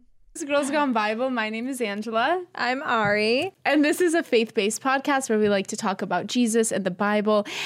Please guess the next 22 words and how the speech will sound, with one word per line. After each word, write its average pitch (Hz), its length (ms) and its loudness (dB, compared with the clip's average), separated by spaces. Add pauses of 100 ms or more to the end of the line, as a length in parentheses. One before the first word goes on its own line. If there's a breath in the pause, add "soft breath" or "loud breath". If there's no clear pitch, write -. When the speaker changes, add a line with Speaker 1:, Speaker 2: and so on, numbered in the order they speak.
(200 loud breath)
Speaker 1:
and 214 560 0 (400 loud breath)
all 226 220 6
things 226 440 2
to 233 100 0
do 214 320 4
Christianity. 202 1080 0 (160)
But 208 380 0
we 220 220 2
are 208 200 2
two 233 220 -4
people 214 460 0
who 220 160 0
have 208 200 -2
had 196 340 -2
a 208 100 -2
really 202 480 0 (220 loud breath)
long, 208 600 0 (220 loud breath)
tumultuous 208 640 2
journey 202 680 0
Speaker 2:
<laughs> - 40 -20
Speaker 1:
in 269 180 4
life. 226 400 2